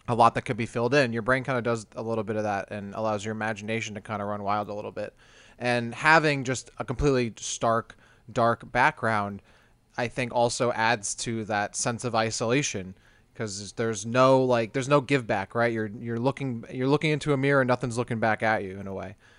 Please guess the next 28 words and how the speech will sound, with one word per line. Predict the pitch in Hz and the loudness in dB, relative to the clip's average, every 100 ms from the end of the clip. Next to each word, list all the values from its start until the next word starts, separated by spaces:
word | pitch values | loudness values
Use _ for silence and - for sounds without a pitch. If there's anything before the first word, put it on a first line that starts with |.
| _ - | _ -8
So | 123 120 110 110 110 - | -2 2 2 0 -4 -8
that, | 107 127 143 135 - | 0 4 4 2 -6
in | 131 | -6
a | 123 | -4
way, | 139 | -2
like, | 127 117 | -2 0
you | 131 | 0
don't | 139 123 | 0 0
kinda | 135 131 | 0 0
get | 127 110 | -2 0
lost | 113 113 - | 2 2 0
in, | 120 | -2
like, | 113 - | -4 -4
the | 110 | -6
pretty | - 123 120 | -4 -2 -2
backgrounds | 131 147 - 139 123 123 117 | 0 0 2 2 2 -2 -4
or | |
the | 113 | -4
environments. | 113 135 156 127 113 110 - - - - - | 0 6 6 6 0 -6 -10 -16 -20 -12 -8
It's | 120 | -6
just | - 127 110 - - _ - | -4 -4 -4 -8 -18 _ -12
nothingness. | 123 139 131 110 95 92 95 - - _ _ _ | 0 2 2 0 -8 -10 -14 -16 -18 _ _ _
And | 117 117 117 | -8 -6 -4
I | 113 | -4
think | 147 139 | -4 0
that | 131 123 | 2 2
kind | - 131 123 117 | 0 -2 0 -2
of | 110 101 | -2 -6